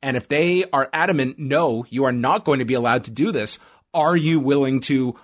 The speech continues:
walk away from that deal? They're banking on the fact that you will not walk away from that and that you will, you will give up the ability to have, uh, outside advertising and to do other projects and such. It, it comes down to,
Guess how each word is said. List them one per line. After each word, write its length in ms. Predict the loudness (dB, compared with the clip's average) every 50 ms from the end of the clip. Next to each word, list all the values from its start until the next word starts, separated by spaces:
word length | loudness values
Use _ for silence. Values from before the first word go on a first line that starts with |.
| _ -8
walk 240 | -4 -4 -4 -2 0
away 200 | 0 2 2 0
from 160 | 0 0 0
that 200 | 0 -2 -2 0
deal? 340 | -2 0 0 0 -4 -6 _ -6
They're 160 | -2 -2 -2
banking 420 | 0 0 -2 -2 -2 -2 -2 -4
on 120 | -2 -2 -2
the 60 | -4
fact 300 | -2 -2 -2 -2 -2 -4
that 140 | -6 -6 -6
you 80 | -4
will 100 | -6 -6
not 320 | -4 -4 -2 -2 -2 -2 -2
walk 220 | -6 -8 -8 -10
away 380 | -10 -10 -8 -8 -8 -10 -12 -14 _ _
from 240 | _ -6 -6 -4 -2
that 320 | -2 -2 0 -2 -2 -4 -8 -8
and 200 | -6 -4 -2 -2
that 160 | -2 -2 -2
you 120 | -2 -2 0
will, 240 | 2 0 0 -2 -8 -14
you 160 | _ -10 -8 -6
will 100 | -6 -4
give 180 | -4 2 2
up 140 | 2 2 2
the 100 | -2 -2
ability 400 | -2 -2 -6 -8 -6 -8 -8 -8
to 180 | -6 -6 -4 -2
have, 380 | -2 -2 -2 -2 -4 -8 -14 _ _ _ _ _ _ -8
uh, 140 | -8 -8 -8 -6
outside 640 | -6 -6 -4 -4 -2 0 0 2 2 0 0 -2 -4 -6 _ _ _ _ _ _ -8
advertising 760 | -8 -6 -4 -4 -4 -2 -2 -2 -2 -2 -4 -6 -8 -8 -10
and 260 | -10 -10 -10 -10 -10 -8
to 100 | -10 -8
do 560 | -4 -2 0 2 2 2 2 0 -2 -4 -10 _ _ -10
other 200 | -8 -2 -2 -2
projects 600 | -2 0 0 2 2 2 0 -4 -6 -6 -8 -8
and 100 | -8 -6
such. 340 | -4 -4 -4 -4 -6 -8 -6 -4
It, 220 | -4 -6 -6 _ _ -20
it 140 | -20 -14 -6
comes 240 | -2 0 0 0 0
down 260 | 0 0 0 0 0 0
to, 360 | 0 0 0 0 -2 -4